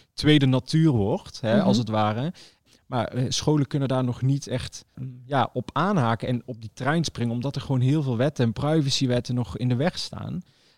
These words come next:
Speaker 1: Dus daar moet gewoon nog eens een keer goed naar gekeken worden. Om dat toch eens even, eh, voor elkaar te boksen.
Speaker 2: Ja, super interessant.
Speaker 1: Ja.
Speaker 2: Ik heb zelf altijd het idee dat we hier bij Helicon Tilburg heel, eh,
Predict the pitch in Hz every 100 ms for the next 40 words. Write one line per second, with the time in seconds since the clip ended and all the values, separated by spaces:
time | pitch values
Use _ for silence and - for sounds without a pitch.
0 | _ 127 127 131 135 - 120 117 110 117
1 | - 143 123 110 120 123 131 120 95 104
2 | 113 _ _ - 120 113 156 139 107 101
3 | 101 - 113 113 113 123 139 143 170 -
4 | 95 90 - 110 107 _ _ _ 180 165
5 | - - 220 - 175 175 165 - 160 -
6 | 120 123 - - - 185 208 - 208 196
7 | 185 180 165 - - 180 180 170 180 180
8 | 170 165 160 160 170 180 165 156 175 170
9 | 160